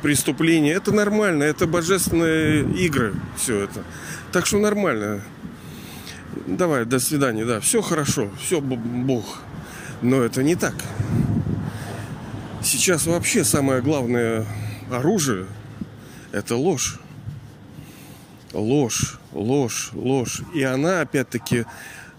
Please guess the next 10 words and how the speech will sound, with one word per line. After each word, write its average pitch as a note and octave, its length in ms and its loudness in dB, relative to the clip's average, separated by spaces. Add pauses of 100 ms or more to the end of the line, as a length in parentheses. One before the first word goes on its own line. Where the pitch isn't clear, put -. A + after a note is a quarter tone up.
произросла A#2 1080 -2
от - 140 -8 (480)
вот A2 220 -4
этого A2 280 0
«я». A#2+ 440 0 (1120)
Главная A#2 540 2
ложь A2+ 360 0
в A2 360 2
«я». C#3 420 2 (2000)
Она B2 460 0